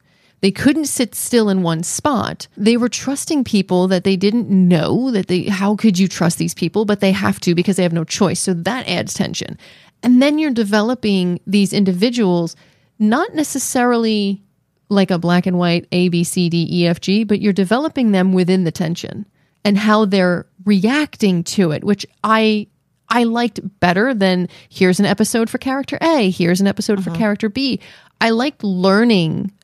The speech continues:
Speaker 1: about them as it went. And that's a testament to the writing
Speaker 2: Yeah.
Speaker 1: and the pacing.
Speaker 2: Yeah. To me, it was just the, the intricacy of when you meet new people, right? You're, you're trying to feel them out. And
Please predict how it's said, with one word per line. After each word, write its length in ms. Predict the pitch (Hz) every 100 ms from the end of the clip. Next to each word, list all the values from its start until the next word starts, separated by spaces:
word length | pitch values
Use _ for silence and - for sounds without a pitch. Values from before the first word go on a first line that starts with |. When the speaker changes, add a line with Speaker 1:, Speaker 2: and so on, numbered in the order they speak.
| -
Speaker 1:
about 520 | 190 - 185 196 -
them 240 | 180 175 - -
as 280 | 196 240 226
it 140 | 233 196
went. 300 | 202 185 -
And 120 | 202
that's 160 | 247
a 60 | -
testament 400 | - 240 226 208
to 80 | 190
the 100 | 175
writing 640 | 160 165 175 220 262 302 _ -
Speaker 2:
Yeah. 240 | 175 156 151
Speaker 1:
and 140 | 202
the 60 | 175
pacing. 520 | - - - - 214 _ -
Speaker 2:
Yeah. 200 | 160 139 _ _ _
To 140 | - 226
me, 360 | 226 269 269
it 200 | - 196 - -
was 320 | 190 180 175
just 280 | - 180 -
the, 340 | 185 175 165 -
the 180 | - -
intricacy 720 | 196 214 196 170 - 170 156
of 420 | - 156 151 147 -
when 200 | 196 190 185
you 100 | 180
meet 460 | 165 175 285 220
new 240 | 170 165 143
people, 720 | - 302 311 147 143 147 170 -
right? 380 | 180 180 214
You're, 200 | 190 185 -
you're 140 | 185
trying 280 | 175 220 220
to 60 | 180
feel 280 | - 190
them 180 | 175 160
out. 380 | 180 170 147 143 _ _ _
And 520 | - 185 180 180 175